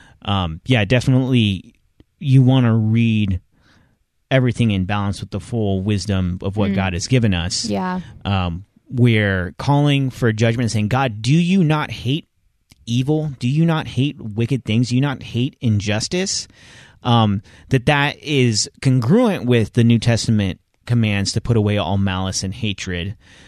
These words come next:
Speaker 1: Um, but you definitely, there's some self-evaluation that needs to go on in that process.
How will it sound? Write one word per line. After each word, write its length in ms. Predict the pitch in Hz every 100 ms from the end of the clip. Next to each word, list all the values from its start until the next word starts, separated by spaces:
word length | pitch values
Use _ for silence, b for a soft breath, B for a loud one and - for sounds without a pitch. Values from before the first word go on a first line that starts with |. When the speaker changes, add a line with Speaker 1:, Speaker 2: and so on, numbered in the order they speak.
| B B -
Speaker 1:
Um, 520 | 113 143 90 95 120
but 260 | - 123 -
you 280 | - 113 127
definitely, 800 | 131 117 139 107 107 104 98 92
there's 240 | 110 104
some 340 | - 107 92
self-evaluation 960 | - 117 98 101 98 95 92 92 - 92
that 80 | 87
needs 240 | 92 92
to 80 | 101
go 140 | 95 90
on 180 | 87
in 100 | 85
that 160 | 76 62
process. 540 | 90 90 - 67 -